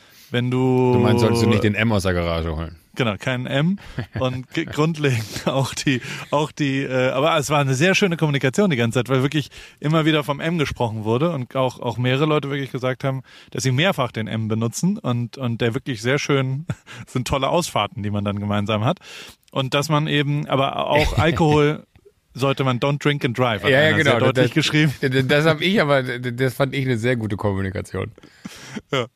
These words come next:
Speaker 1: ähm, und, und dementsprechend. Aber also grundlegend sehr positiv und, ähm, sehr unterstützend und, und viele Leute gesagt haben, ja, mach das ruhig mal. Viel Spaß. Go for it.
Speaker 2: Okay.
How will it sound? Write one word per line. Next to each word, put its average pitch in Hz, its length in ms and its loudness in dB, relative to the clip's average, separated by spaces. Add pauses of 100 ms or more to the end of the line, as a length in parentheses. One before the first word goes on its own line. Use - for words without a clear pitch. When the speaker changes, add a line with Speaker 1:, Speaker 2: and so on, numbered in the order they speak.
(160)
Speaker 1:
ähm, 131 420 0
und, 131 340 -2
und 120 260 -6
dementsprechend. 117 540 -6
Aber 131 220 0
also 123 200 0
grundlegend 190 440 0
sehr 165 140 2
positiv 170 640 -2 (480)
und, 151 500 -4
ähm, 143 460 -2 (100)
sehr 139 300 0
unterstützend 165 720 -2
und, 151 360 -4
und 143 180 -2
viele 147 200 0
Leute 143 220 0
gesagt 127 320 -2
haben, 127 120 -2
ja, 127 220 2
mach 143 140 -2
das - 160 -6
ruhig 92 140 -6
mal. 87 120 -12 (340)
Viel - 180 0
Spaß. - 360 -4 (300)
Go 110 180 2
for - 220 -8
it. - 100 -18 (840)
Speaker 2:
Okay. 90 260 -2